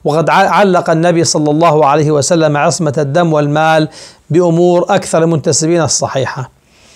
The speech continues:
ثم يقول في الوجه الخامس:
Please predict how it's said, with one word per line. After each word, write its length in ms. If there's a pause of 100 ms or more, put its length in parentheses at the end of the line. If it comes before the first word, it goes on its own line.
(600)
ثم 200
يقول 460 (220)
في 80
الوجه 180
الخامس: 520